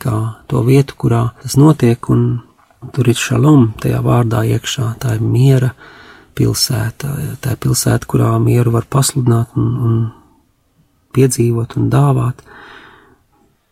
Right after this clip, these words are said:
Tas ir miers, kas rada, miers, kas,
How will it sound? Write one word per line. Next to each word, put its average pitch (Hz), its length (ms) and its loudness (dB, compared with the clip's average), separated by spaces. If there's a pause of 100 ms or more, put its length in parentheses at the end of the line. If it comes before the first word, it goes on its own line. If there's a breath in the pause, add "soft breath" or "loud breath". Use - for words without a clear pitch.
(300)
Tas - 180 -2
ir 120 80 2
miers, 127 320 2
kas - 300 -6
rada, 120 400 0
miers, 123 400 0
kas, - 240 -8